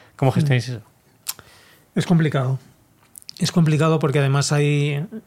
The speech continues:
Speaker 2: esa cuestión la tenemos en, como en dos ambientes o dos aspectos. Uno es cuando hay un producto que está agotado,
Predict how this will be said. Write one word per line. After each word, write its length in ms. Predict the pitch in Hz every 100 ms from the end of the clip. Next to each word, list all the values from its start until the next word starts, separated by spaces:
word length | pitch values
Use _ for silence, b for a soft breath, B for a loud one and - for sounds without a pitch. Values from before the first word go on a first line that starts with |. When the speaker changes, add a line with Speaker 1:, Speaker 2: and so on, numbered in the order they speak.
| 247
Speaker 2:
esa 400 | 175 170 175 185 _ _ -
cuestión 440 | - 156 - 180
la 120 | 175 151
tenemos 300 | 156 160 160
en, 420 | 151 156 143 131
como 280 | 139 131 131
en 120 | 131
dos 580 | 135 123 - - - - - - _ _ _ _ - - _ _ - -
ambientes 420 | 143 139 135 135
o 40 |
dos 100 | 135
aspectos. 440 | 135 117 135 135 127
Uno 100 | 147
es 80 | -
cuando 220 | 147 139
hay 80 | 139
un 80 |
producto 260 | 143 143 143
que 40 | 131
está 140 | 139
agotado, 460 | 131 147 151 190